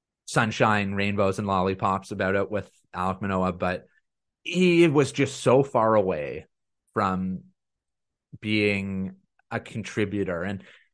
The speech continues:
you know, you're not bringing him back up to be the fifth starter in the rotation. You're bringing him back up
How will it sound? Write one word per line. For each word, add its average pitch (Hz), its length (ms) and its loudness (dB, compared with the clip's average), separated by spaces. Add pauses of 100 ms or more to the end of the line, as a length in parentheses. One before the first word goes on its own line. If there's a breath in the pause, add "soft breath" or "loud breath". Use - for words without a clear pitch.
you 180 120 0
know, 190 60 6
you're 180 180 4
not 170 340 2
bringing 147 320 2
him 135 220 -2
back 120 320 0
up 131 220 2
to 120 100 -2
be 107 260 -2
the 107 140 0
fifth - 300 -2
starter 104 440 0
in 98 80 -4
the 98 80 -6
rotation. 95 600 -2
You're 117 100 2
bringing 165 320 0
him 165 180 2
back 123 320 0
up 117 260 0